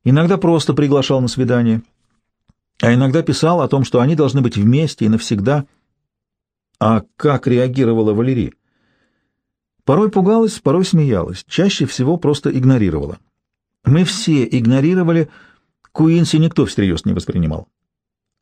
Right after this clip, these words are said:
А Павел? Он волновался?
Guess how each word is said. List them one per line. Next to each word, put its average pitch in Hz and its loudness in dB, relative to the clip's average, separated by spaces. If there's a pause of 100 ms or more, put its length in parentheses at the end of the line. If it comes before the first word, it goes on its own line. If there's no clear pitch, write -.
А 117 0
Павел? 113 -2 (600)
Он 113 2
волновался? 107 -2